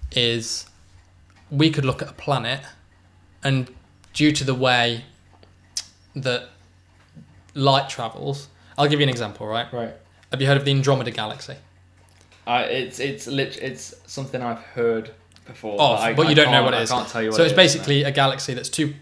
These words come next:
Speaker 1: point five million light years away from us, okay?
Speaker 2: Right.
Speaker 1: Um, and if you were in that galaxy and you looked at Earth,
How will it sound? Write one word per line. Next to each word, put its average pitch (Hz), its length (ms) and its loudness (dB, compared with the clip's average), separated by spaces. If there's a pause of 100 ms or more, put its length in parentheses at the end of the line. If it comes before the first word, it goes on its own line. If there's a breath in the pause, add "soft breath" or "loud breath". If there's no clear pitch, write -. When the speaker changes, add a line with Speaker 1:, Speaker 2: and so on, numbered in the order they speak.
Speaker 1:
point 135 300 -6
five 143 500 2
million 127 400 -2
light 117 220 -4
years - 240 -8
away 65 180 -8
from - 200 -16
us, 50 120 -12
okay? 67 340 -14
Speaker 2:
Right. 110 320 -8 (380 loud breath)
Speaker 1:
Um, 117 480 -4 (380 soft breath)
and 139 120 2
if 156 160 -4
you 151 100 0
were 147 160 0 (160)
in 151 180 0
that 139 180 0
galaxy 131 580 -4 (140)
and 123 100 -8
you 120 100 -8
looked 127 240 -6
at - 120 -12
Earth, 123 460 -10